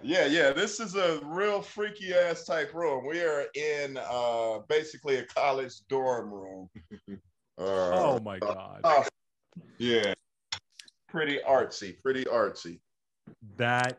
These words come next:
Speaker 2: is incredible. I thought it was like a twelve-year-old's room, and I was like,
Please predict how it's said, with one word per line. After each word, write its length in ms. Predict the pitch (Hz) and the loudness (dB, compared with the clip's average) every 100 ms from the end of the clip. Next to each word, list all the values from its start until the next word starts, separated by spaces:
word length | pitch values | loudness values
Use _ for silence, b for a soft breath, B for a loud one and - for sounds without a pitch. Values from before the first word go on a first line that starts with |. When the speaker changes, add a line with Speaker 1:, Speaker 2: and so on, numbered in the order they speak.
| - | -8
Speaker 2:
is 400 | 117 113 110 - | -6 -4 -6 -8
incredible. 600 | 107 98 - 110 98 92 | -14 -10 -4 -4 -4 -4
I 120 | 107 131 | -2 2
thought 160 | 151 | 2
it 40 | 143 | 2
was 220 | 127 127 | 0 -2
like 160 | 107 | -4
a 60 | 98 | -6
twelve-year-old's 680 | - 131 123 117 107 98 95 | -6 -2 -2 0 -2 -2 -4
room, 200 | 113 98 | -6 -4
and 80 | 92 | -8
I 20 | |
was 160 | 92 | -10
like, 180 | 87 85 | -12 -12